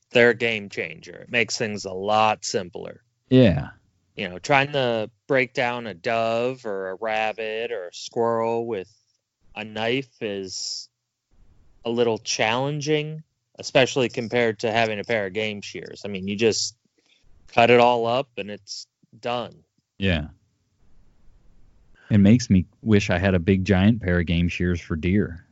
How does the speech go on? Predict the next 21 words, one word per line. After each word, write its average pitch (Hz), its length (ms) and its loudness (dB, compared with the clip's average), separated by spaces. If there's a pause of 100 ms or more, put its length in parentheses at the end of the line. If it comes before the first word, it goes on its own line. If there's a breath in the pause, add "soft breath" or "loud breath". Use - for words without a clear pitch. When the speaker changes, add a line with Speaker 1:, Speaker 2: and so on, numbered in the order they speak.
(140)
Speaker 2:
Although 147 300 6
with 135 280 2
a 127 60 6
knife, 135 500 4 (640)
maybe 104 200 4
not. 78 320 -8
With 127 240 2
a 131 40 6
knife 110 340 8
on 101 120 4
a, 92 100 2
on 92 200 0
a, 87 240 0
on 92 200 0
a 80 40 -2
deer, 82 380 -2
right, 80 180 0
you 107 140 2
can 92 100 0
get 80 180 0
their 78 340 -2